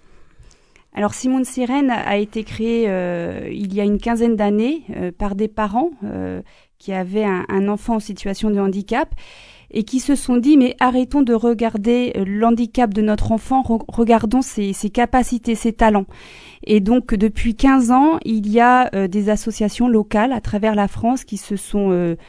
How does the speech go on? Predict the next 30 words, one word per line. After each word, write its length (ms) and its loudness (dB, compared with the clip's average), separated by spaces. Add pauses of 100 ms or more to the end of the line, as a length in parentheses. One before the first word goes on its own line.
(160)
créées 480 4 (420)
pour, 460 2
euh, 160 0
soutenir, 880 2
euh, 420 0
cette, 400 -6
euh, 400 -2
cette 280 -6
association, 800 -2
hein, 200 0
l'Essaimer, 680 2 (440)
euh, 180 0 (120)
pour, 340 2
euh, 80 2
faire 240 0
en 100 2
sorte 240 -2
que 80 -2
la 120 0
personne 260 0
en 60 2
situation 480 -4
de 60 0
handicap 440 0
soit 200 -2
regardée 500 0
pour 200 -4
ce 80 -12
qu'elle 360 -4
était 540 0